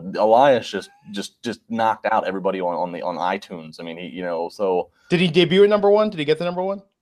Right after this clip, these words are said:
Speaker 1: I don't know if he got the number one. I think he broke into the top ten, which that's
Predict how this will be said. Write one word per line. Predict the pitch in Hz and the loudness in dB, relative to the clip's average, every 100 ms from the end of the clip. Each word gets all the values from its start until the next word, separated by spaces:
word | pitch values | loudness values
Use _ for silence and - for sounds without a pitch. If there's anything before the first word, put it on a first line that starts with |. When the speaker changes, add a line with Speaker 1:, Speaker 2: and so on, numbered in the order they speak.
| _ 104 | _ 2
Speaker 1:
I | |
don't | 147 | 4
know | 160 | 4
if | 151 | 4
he | |
got | 131 | 4
the | 131 | 6
number | 120 | 6
one. | 110 107 | 6 6
I | |
think | 95 | 4
he | 120 | 0
broke | 113 117 | -2 -2
into | 98 | -2
the | 92 | 0
top | 95 | -2
ten, | - 98 78 | -2 -6 -6
which | 78 | -2
that's | 87 | -4